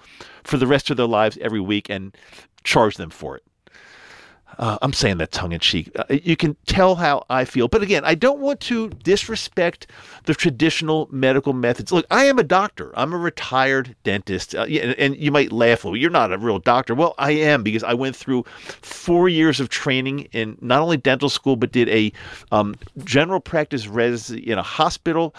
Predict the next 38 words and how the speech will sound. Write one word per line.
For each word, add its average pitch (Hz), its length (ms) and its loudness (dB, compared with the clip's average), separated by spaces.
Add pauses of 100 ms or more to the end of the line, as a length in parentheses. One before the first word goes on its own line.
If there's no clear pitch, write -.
(140)
I - 80 2
treated 226 420 -2
patients 156 440 -2
for 107 440 0
many, 151 360 0
many 135 240 0
years. 98 480 -2 (480)
Um, 104 320 2
I've 110 240 -2
extended 180 580 -2
my 123 320 2 (440)
knowledge 117 540 2
through 117 300 -2
a 98 60 -2
lot 117 380 0
of 135 140 -4 (200)
continuing 135 720 -4
education. 95 800 -4 (320)
So 185 240 2
yeah, 220 180 4
I'm 233 140 -2
a 233 60 -2
doc. - 280 -4 (200)
I'm 135 120 0
a 120 40 -2
doc. - 280 -8
And, 117 140 -6
and 131 180 -4
I 127 100 0
know, 131 180 2
so 127 180 0
I 139 80 4
know 151 240 2
more 147 400 0
about 135 300 2
this 127 260 0
than 110 340 -4 (100)
the 110 160 -4